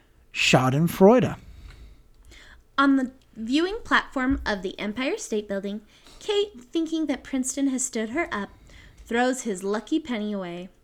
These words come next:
Speaker 2: Hundreds of stories below, Lucy, walking by on Fifth Avenue, is knocked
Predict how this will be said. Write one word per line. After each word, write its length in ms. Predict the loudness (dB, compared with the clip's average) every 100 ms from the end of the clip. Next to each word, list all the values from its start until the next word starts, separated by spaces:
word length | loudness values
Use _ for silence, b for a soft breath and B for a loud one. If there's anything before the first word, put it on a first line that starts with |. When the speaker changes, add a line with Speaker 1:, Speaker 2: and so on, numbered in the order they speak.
| _ _ b b -6
Speaker 2:
Hundreds 480 | -2 -2 -2 -2
of 100 | -4
stories 400 | -4 -2 -2 -2
below, 500 | -4 -2 2 2 2
Lucy, 800 | 0 -4 -2 -2 -2 -2 -4 -6 -6
walking 440 | -4 -4 -4 -6
by 220 | 0 0 0
on 140 | -4
Fifth 240 | -6 -2
Avenue, 380 | 0 0 -2 -6 b b b
is 240 | 0 2
knocked 300 | 4 4 2